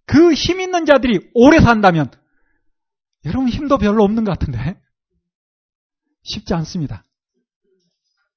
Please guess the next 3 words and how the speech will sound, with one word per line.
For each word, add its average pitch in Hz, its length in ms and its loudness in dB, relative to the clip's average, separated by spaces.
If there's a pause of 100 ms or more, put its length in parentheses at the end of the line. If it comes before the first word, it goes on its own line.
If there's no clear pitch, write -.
(180)
죽는 214 320 -2
것도 226 560 2 (1500)
복이라. 240 340 -6